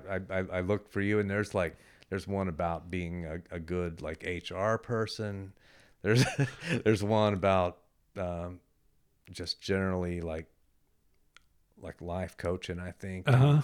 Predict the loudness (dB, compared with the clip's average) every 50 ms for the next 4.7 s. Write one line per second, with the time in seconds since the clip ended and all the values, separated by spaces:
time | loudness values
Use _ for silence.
0 | 2 -4 -10 -8 -4 -4 -2 -2 -2 -4 -6 -4 -2 0 2 0 0 0 -2 0
1 | 0 2 0 0 -2 -6 -14 _ -20 -20 _ _ -8 -2 0 0 2 2 2 2
2 | 2 2 0 -2 -4 -2 -2 0 2 4 2 2 2 2 2 2 2 2 0 0
3 | 0 -2 -2 -2 -2 -4 -6 -6 -10 -8 -6 -6 -6 -6 -8 -10 -10 -12 -10 -10
4 | -10 -10 -2 2 2 4 4 4 2 2 2 2 4 2